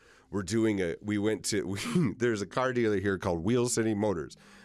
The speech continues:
and their specialty is, like, bad credit, right? And so it's like a, one of these buy here, pay here dealerships, they're called. And so, <laughs> so we set up a Wheel City Motors,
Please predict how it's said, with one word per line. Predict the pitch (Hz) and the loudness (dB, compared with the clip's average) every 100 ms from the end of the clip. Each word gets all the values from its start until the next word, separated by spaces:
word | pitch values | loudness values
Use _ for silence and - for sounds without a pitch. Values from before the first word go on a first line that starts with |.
| - | -4
and | 92 107 | 0 2
their | 110 | 0
specialty | - 95 98 107 92 95 | -2 -4 -2 -2 0 0
is, | 85 76 80 | 0 -4 -4
like, | 78 78 _ _ - _ - | -6 -8 _ _ -20 _ -8
bad | 107 98 78 | -4 -4 -4
credit, | - 107 127 180 - | -2 0 0 -4 -2
right? | 98 131 - | 0 0 0
And | 98 95 | 0 0
so | 110 | 0
it's | 90 | 0
like | 98 | 0
a, | 90 | -2
one | 90 101 | 0 2
of | 92 | 0
these | 82 | -2
buy | 76 98 92 | 0 0 0
here, | 101 92 | 2 0
pay | - 120 104 | 0 0 0
here | 95 104 98 | 0 0 0
dealerships, | 104 107 107 127 117 - | -2 -2 -2 -2 -4 -2
they're | 120 | -2
called. | - 117 143 - _ - - - | 0 0 -2 -6 _ -20 -20 -10
And | - 101 | -2 0
so, | - - | 2 2
<laughs> | 294 311 349 196 | 2 2 2 2
so | - - 165 147 | 0 0 0 2
we | 180 | 0
set | 151 180 180 | 2 2 2
up | 165 151 | 2 2
a | 143 127 | 0 0
Wheel | 156 143 | 2 2
City | 139 147 131 | 0 0 2
Motors, | 120 139 120 151 | 2 2 0 -2